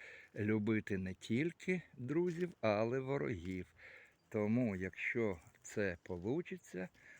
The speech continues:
але це дуже-дуже складно робити, це робили старці, і не у всіх це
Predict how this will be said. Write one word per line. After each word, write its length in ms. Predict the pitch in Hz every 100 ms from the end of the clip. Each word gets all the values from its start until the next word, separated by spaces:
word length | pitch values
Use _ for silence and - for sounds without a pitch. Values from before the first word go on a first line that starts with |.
| -
але 260 | 107 104 101
це 240 | - 95
дуже-дуже 840 | 85 101 107 143 160 165 170 165
складно 520 | 170 - 165 165 165 170
робити, 560 | 165 165 170 - 170 - - - - -
це 560 | _ - 110 107 101 107
робили 500 | 101 110 101 107 92
старці, 680 | - - 123 165 - - 170 - -
і 280 | - 113 107
не 280 | 101 110 107
у 100 | 104
всіх 460 | 95 - 110 104 - - - - - - -
це 380 | - 110 101